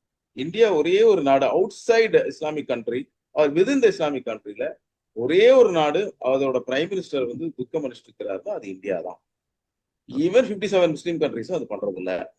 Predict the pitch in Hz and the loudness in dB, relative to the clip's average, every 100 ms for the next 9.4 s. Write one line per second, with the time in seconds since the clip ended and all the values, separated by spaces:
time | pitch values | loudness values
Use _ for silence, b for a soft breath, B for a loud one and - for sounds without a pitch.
0 | b _ 208 220 196 - _ 139 147 - | b _ 2 4 4 0 _ -6 -6 2
1 | 214 262 262 - 165 165 196 190 - _ | 2 4 0 -2 -2 0 -2 -2 -14 _
2 | _ - 165 160 147 135 135 247 - _ | _ -10 -4 -2 0 -2 -4 -6 -10 _
3 | _ _ _ - 160 160 156 - 170 214 | _ _ _ -2 0 2 -2 0 2 2
4 | 202 - - 240 233 214 - - 175 170 | -2 -4 6 8 8 4 -6 -4 0 0
5 | 170 170 170 165 160 156 196 262 262 254 | 0 -2 -2 -2 -4 -6 -2 0 0 -2
6 | 240 202 202 190 185 180 165 156 147 139 | -6 -6 -4 2 2 2 2 4 2 0
7 | - _ - 135 135 127 123 120 92 120 | -4 _ -12 -4 0 2 0 -2 -6 -4
8 | 160 175 156 170 226 277 269 240 196 185 | -2 -4 -2 2 4 4 6 6 6 2
9 | 185 185 - | 0 -2 -2